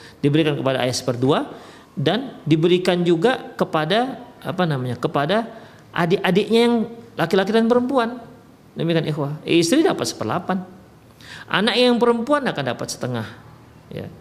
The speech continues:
Anak yang perempuan dapat, dapat setengah. Oh, si ayah dapat seperenam, ya. Eh, si, si ayah, eh, dapat, eh, si, eh, si, si ibu dapat seperlapan karena punya anak.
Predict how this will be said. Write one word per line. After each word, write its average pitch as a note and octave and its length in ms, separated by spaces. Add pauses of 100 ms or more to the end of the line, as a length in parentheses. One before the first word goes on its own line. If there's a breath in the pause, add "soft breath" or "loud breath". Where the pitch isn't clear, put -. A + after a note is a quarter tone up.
(520 loud breath)
Anak C3 320
yang C3 160
perempuan C#3+ 480
dapat, F3+ 320
dapat B2 160
setengah. - 240
Oh, E3 80
si - 160
ayah E3+ 160
dapat D3+ 160
seperenam, B2 480
ya. C#3 80 (880 loud breath)
Eh, - 160
si, D#3 320
si C3+ 160
ayah, F3+ 240
eh, B2 500 (220)
dapat, C3+ 320 (720)
eh, C3+ 240 (720)
si, - 240
eh, E3 400
si, F3 240
si E3 240
ibu A#3 240
dapat C#3 320
seperlapan A#2 480
karena E3 240
punya C3+ 240
anak. D#3+ 240